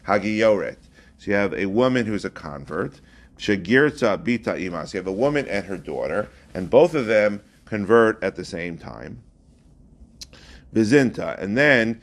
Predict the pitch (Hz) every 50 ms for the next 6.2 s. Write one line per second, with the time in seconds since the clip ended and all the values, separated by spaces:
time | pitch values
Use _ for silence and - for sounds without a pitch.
0 | - _ _ - - - - 135 135 135 131 123 120 120 117 113 - _ - -
1 | 95 98 95 95 101 107 107 104 - - 113 107 107 98 113 104 110 123 151 165
2 | 165 135 117 113 110 110 110 110 110 110 - - - 151 147 139 127 123 120 113
3 | - - _ - _ _ _ - - - 120 117 113 107 - - 147 147 147 139
4 | 123 127 123 123 120 110 110 - 123 117 113 113 113 113 110 104 95 104 104 104
5 | 101 101 98 101 98 98 - - _ _ - - _ - - 98 98 95 98 98
6 | 95 98 95